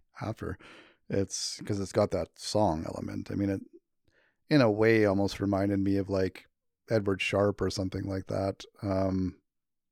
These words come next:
kind of, but just, uh, beautiful. Like, a-, and it's funny, you know, you, you mentioned we listened to our,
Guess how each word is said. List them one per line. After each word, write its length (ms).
kind 280
of, 220
but 260
just, 300
uh, 440
beautiful. 280
Like, 180
a-, 220
and 260
it's 140
funny, 280
you 60
know, 100
you, 240
you 80
mentioned 380
we 100
listened 320
to 80
our, 240